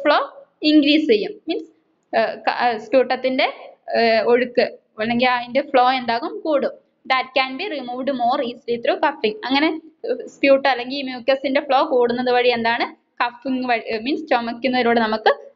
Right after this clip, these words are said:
easy ആയിട്ട്, ഏ, എന്താ പറയാ, ഈ സ്പ്യൂട്ടത്തെ നമുക്ക്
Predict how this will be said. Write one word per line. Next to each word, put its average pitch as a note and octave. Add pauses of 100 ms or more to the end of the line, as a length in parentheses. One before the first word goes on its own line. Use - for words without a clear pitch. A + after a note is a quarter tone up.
(120)
easy B3
ആയിട്ട്, A3+ (720)
ഏ, -
എന്താ G#3+
പറയാ, A3
ഈ A3
സ്പ്യൂട്ടത്തെ A3
നമുക്ക് A3